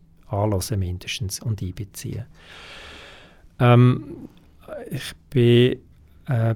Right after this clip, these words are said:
bei Retina Suisse, dort geht's dann eher um die medizinische Seite. Ähm,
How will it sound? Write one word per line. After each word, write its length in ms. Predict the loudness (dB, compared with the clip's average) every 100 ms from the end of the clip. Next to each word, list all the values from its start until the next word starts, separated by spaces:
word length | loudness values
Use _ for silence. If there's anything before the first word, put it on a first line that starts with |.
| -2
bei 140 | -2 2
Retina 480 | 2 2 4 4
Suisse, 720 | 4 4 4 4 4 0 0 2
dort 380 | 2 2 0 2
geht's 360 | 4 2 0
dann 240 | 0 0 0
eher 460 | 0 2 2 0
um 260 | 0 0 0
die 240 | -2 0 0 0 -2
medizinische 920 | -2 -2 -4 -4 -2 0 0 0 0 0
Seite. 840 | 2 0 -2 -6 2 4 4 2 -4
Ähm, 760 | -2 2 2 2 2 0 -2